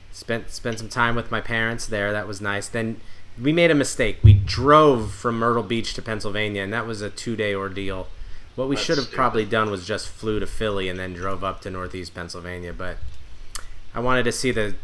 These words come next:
Speaker 1: the Eastern Seaboard, but there wasn't
Speaker 2: Ugh.
Speaker 1: much to see. Um,
Speaker 2: No, especially with a one-year-old screaming all the time.
Speaker 1: Yeah, so what we did was we had, like, an iPad in the back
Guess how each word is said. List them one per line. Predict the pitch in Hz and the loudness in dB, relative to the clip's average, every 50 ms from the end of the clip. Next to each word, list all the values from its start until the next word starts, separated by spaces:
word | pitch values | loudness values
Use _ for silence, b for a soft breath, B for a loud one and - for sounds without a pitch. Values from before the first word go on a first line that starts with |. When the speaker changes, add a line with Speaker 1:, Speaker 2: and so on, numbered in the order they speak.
| - - | -4 -4
Speaker 1:
the | 110 101 110 | -4 -4 -2
Eastern | 123 117 - - 113 107 98 | -2 -2 -2 -2 -4 -2 -2
Seaboard, | - - - 117 110 95 98 92 95 92 87 90 - - - - - - - - - - | -2 -2 -2 -2 -2 -4 -2 -2 -4 -4 -6 -8 -12 -14 -14 -14 -14 -14 -12 -12 -10 -8
but | 107 101 | -6 -4
there | - 110 | -4 -4
wasn't | 107 117 110 113 113 | -2 -2 -4 -4 -4
Speaker 2:
Ugh. | 107 | -4
Speaker 1:
much | 104 - - | -4 -4 -4
to | - 101 | -4 -6
see. | - - 107 104 101 98 - - - - - - - - - - - - - - - - - - - - - - - | -6 -4 -4 -2 -2 -2 -4 -4 -6 -6 -6 -6 -4 -2 -2 -2 0 -2 -2 -2 -2 -4 -4 -6 -6 -6 -6 -6 -6
Um, | 92 92 92 90 90 90 87 90 87 87 87 | -6 -4 -4 -2 -2 -4 -4 -4 -6 -6 -6
Speaker 2:
No, | 92 90 | -6 -4
especially | - - - 135 127 - - 131 | -4 -4 -4 -4 -4 -4 -4 -4
with | 120 110 104 | -4 -4 -4
a | 101 | -6
one-year-old | 98 101 107 107 110 110 104 98 98 95 95 - | -6 -6 -6 -6 -4 -6 -6 -6 -8 -8 -10 -10
screaming | - - 101 101 104 107 104 104 98 | -12 -12 -12 -12 -10 -10 -10 -10 -10
all | 95 92 95 | -10 -10 -10
the | - - - | -12 -12 -12
time. | - - - 95 - - - 101 | -12 -12 -10 -10 -10 -10 -8 -6
Speaker 1:
Yeah, | 104 101 101 101 101 98 95 | -4 -2 0 2 2 0 0
so | - - 117 113 | 0 -2 0 0
what | 120 120 110 | 0 0 0
we | 120 110 | 0 0
did | - 123 123 117 | 0 2 0 2
was | 110 107 101 95 | 0 -2 -4 -2
we | 98 107 | -2 -2
had, | 104 101 101 | -2 -2 -2
like, | 104 101 - | -4 -4 -2
an | 101 95 | 0 0
iPad | 95 98 104 104 - - 101 98 98 95 | 2 2 2 0 -2 0 2 2 2 2
in | 98 95 | 0 -2
the | 95 | -2
back | 90 - 98 95 95 95 95 - - | -2 0 0 2 2 0 0 -2 -6